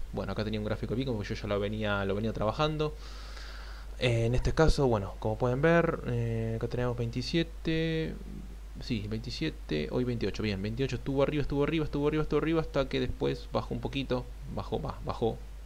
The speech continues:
bajó y llegó a los, lo que vemos acá, diez mil seiscientos setenta y seis dólares. Y bueno, y está trabajando. La realidad es que, bueno, por lo menos hasta que, por lo menos hasta que no llegue hasta acá, los diez mil quinientos noventa y siete o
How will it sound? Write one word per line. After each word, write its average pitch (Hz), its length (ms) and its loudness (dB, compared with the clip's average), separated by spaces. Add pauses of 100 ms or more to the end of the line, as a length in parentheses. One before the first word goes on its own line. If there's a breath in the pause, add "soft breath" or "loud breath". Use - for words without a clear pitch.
(100)
bajó 123 320 0
y 123 40 0
llegó 110 200 -2
a 110 60 2
los, - 420 -4
lo 101 100 -2
que 104 80 0
vemos 107 280 0
acá, 123 180 -2
diez 113 220 -2
mil 117 240 -4
seiscientos 131 1120 -4
setenta 117 420 -2
y 113 40 -4
seis 113 140 -4
dólares. 151 400 -2 (520 loud breath)
Y - 60 -4
bueno, 117 160 2
y 110 140 0
está 110 160 6
trabajando. 98 480 0 (160)
La 107 100 0
realidad 104 240 0
es 117 60 -4
que, - 100 -6
bueno, 104 180 2 (160)
por 101 120 -2
lo 104 60 -2
menos 117 200 -2
hasta 104 220 -4
que, 98 160 -2 (560)
por 101 100 -6
lo 104 60 -4
menos 113 140 -4
hasta - 180 -4
que 101 100 -4
no 117 220 -4
llegue 117 200 -2
hasta 110 180 -4
acá, 151 260 2
los 107 180 -2
diez 107 160 -4
mil 117 160 -4
quinientos 113 320 -2
noventa 110 260 -2
y 107 40 -6
siete 147 440 -2 (720 loud breath)
o 107 440 -2